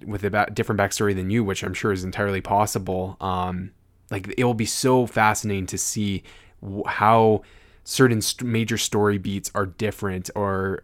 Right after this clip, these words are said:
maybe not different, but I, I feel like they're,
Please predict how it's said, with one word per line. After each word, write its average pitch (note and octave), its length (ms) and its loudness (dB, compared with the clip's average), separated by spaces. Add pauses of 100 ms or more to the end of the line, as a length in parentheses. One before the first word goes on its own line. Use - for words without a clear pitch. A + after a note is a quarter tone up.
(160)
maybe G2+ 300 -4
not G#2+ 300 0
different, F#2 500 -6
but F#2 200 -2 (180)
I, G2+ 320 2
I - 20 -2
feel B2 260 2
like G#2 300 2
they're, G2 600 0